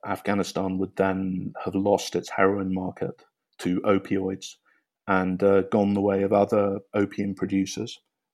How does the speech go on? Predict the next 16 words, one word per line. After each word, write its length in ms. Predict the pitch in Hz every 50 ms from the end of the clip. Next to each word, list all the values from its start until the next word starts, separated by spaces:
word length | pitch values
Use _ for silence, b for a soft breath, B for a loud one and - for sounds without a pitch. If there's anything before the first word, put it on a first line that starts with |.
| _ -
uh, 300 | 98 95 92 92 92 90
specifically 760 | - - - 87 - - - - - - - - 95 95 95
Myanmar 600 | 98 98 98 95 101 98 101 101 101 98 95 95
and 80 | 92 95
Mexico, 560 | 98 98 98 - - - - - 101 104 107 - _ _ _ _ _ _ _ _ _ _ _ _
whose, 320 | - 98 98 92 87 - -
um, 260 | 92 90 90 90 87 -
plant-based, 920 | - 104 98 95 92 92 90 - 92 92 90 90 - - - - - - 92
uh, 200 | 92 92 92 92 95
drug 260 | 104 95 92 92 98
industries 680 | 95 92 90 92 - - - 92 90 92 87 - - -
were 220 | 98 95 92 90 - _
transformed 760 | - - 92 90 87 - - - 98 98 95 92 92 85 - - _ _ _ _ _ _ _ _ _ _ _
by 220 | - 101 90 92
the, 340 | 90 - 95 92 92 92 92
um, 500 | 92 90 92 92 90 90 90 90 - -